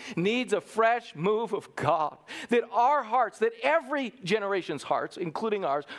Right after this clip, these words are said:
would cry out, "God, revive us again." Again, we've seen what you've done. We hear the stories, we read the stories,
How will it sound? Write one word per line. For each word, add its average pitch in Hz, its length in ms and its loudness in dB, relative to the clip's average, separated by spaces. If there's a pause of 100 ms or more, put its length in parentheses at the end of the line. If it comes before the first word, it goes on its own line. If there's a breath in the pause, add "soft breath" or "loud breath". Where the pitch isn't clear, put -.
would 190 160 -2
cry 165 260 2
out, 147 180 -2
"God, 214 320 2 (180 loud breath)
revive 202 560 2
us 285 280 0 (320 loud breath)
again." 233 800 2 (340)
Again, 262 440 2
we've 226 160 -4
seen 320 300 0
what 320 180 0
you've 185 200 -8
done. 262 340 4 (240 loud breath)
We 240 140 2
hear 294 240 0
the 262 100 -2
stories, 262 480 0
we 240 100 -4
read 254 380 0
the 240 80 -4
stories, 226 380 -2